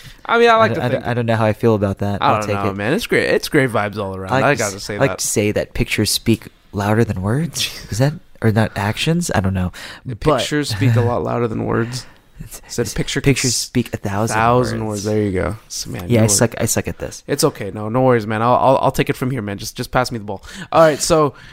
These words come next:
Speaker 1: uh, good stuff, G M. Yeah, go ahead and give us a follow as well at,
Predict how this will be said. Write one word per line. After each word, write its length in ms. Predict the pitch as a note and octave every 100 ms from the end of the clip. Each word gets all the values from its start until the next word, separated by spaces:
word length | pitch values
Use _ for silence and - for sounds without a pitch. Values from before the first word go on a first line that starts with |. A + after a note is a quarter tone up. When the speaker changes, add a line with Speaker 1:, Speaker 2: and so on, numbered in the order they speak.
| - -
Speaker 1:
uh, 320 | D#3 D3+ D3
good 200 | D#3 D#3
stuff, 320 | - D#3+ -
G 200 | C#3+ D3
M. 160 | C#3+ C#3+
Yeah, 160 | C#3
go 140 | C3+ D#3
ahead 80 |
and 60 | D#3+
give 120 | D3+
us 100 | C#3+
a 60 | C#3+
follow 180 | C3+ C3
as 100 | A#2
well 180 | B2+
at, 320 | F2+ B2 B2